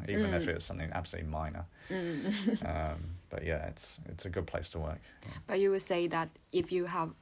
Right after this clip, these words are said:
Speaker 2: like, a sustain-, sustainability knowledge
Speaker 1: Mm.
Speaker 2: or, like, mindset, that would be a plus for, for the companies.
Speaker 1: Yeah, definitely.
Speaker 2: Mm-hmm.
Speaker 1: Yeah, without a doubt. Um, you know, I've, uh, I, I've witnessed a change. Like, you can go on a website,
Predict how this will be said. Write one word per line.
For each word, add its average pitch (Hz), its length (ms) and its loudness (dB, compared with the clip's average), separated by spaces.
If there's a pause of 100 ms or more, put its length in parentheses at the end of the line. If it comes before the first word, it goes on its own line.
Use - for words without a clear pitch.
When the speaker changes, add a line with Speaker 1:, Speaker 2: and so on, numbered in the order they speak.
Speaker 2:
like, 170 200 -4
a 160 60 -4
sustain-, 165 640 -2
sustainability 165 1300 0
knowledge 180 640 0
Speaker 1:
Mm. 165 180 4
Speaker 2:
or, 156 140 0
like, 156 180 -2
mindset, 175 580 0 (220)
that 175 160 4
would 170 140 4
be 156 140 4
a 147 220 2 (140)
plus - 400 0
for, 151 480 -2
for 170 140 -4
the 160 80 -4
companies. 160 720 -2 (300)
Speaker 1:
Yeah, 160 160 12
definitely. 82 440 8 (120)
Speaker 2:
Mm-hmm. 180 180 0
Speaker 1:
Yeah, 123 80 10
without 107 240 10
a - 60 6
doubt. 87 280 6 (220)
Um, 104 720 2 (340)
you 110 80 -2
know, 92 160 6
I've, 98 400 4
uh, 101 340 6 (500)
I, 110 80 0 (240)
I've 101 140 2
witnessed 107 300 6
a 95 40 2
change. 98 640 2
Like, 87 140 2
you 87 60 0
can 117 100 0
go 95 120 6
on 87 100 4
a 82 60 2
website, 82 520 4